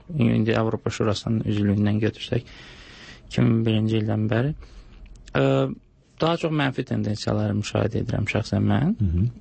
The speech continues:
Speaker 1: Hmm, amma açıq desəm, mən bunu Avropa Şurasındakı üzvlüklə əlaqələndirmirəm. Yəni, Azərbaycan daxilində gedən, ə, mənfi tendensiyalar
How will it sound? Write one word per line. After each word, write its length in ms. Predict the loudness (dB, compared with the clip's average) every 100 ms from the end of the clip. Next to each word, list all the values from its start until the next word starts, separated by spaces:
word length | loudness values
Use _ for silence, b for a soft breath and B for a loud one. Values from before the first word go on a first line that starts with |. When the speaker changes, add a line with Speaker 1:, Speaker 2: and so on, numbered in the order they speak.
| -18 -2
Speaker 1:
Hmm, 240 | 2 4 4 0 -2
amma 220 | 0 0
açıq 220 | 0 0
desəm, 240 | 2 2 2
mən 140 | 2
bunu 140 | 2 2
Avropa 300 | 2 0 -2
Şurasındakı 680 | 0 0 0 0 0 0 2
üzvlüklə 440 | 2 2 2 2 2 -2 0
əlaqələndirmirəm. 840 | 0 2 2 2 2 0 -2 -8 -2
Yəni, 220 | 0 2
Azərbaycan 440 | 2 2 2 2 0 -2
daxilində 560 | -4 -2 0 2 0 -2 B B B B B B B B -20 -2
gedən, 400 | 0 2 2 0
ə, 140 | 0 2
mənfi 320 | 2 0 -2 -2
tendensiyalar 800 | 0 0 0 0 0 2 0